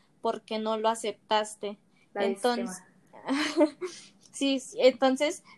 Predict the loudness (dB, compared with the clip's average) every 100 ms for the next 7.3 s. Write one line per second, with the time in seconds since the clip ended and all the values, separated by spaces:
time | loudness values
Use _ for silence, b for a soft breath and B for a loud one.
0 | -4 0 2 0 -2 -2 0 4 2 2
1 | -6 -6 -6 -8 -8 -8 -8 -8 -6 -6
2 | -8 -8 -10 -6 -4 -4 -6 -8 -6 -8
3 | -12 _ -18 -8 -6 -6 -8 -6 -6 -6
4 | -8 -16 _ -14 -4 2 2 2 -2 2
5 | 0 0 -2 -2 -4 -6 -6 -2 -2 0
6 | -2 -4 -10 -6 -2 -2 -4 0 0 0
7 | -2 -6